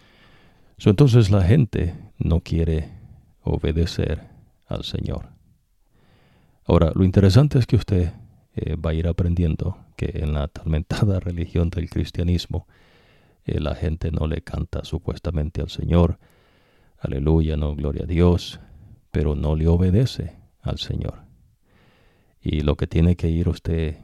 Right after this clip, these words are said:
reconociendo, ¿ves? es que Dios pide obediencia.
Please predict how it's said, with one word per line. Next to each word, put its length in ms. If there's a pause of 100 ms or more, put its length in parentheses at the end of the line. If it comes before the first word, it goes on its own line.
(140)
reconociendo, 840
¿ves? 200
es 140
que 160
Dios 280
pide 480 (180)
obediencia. 800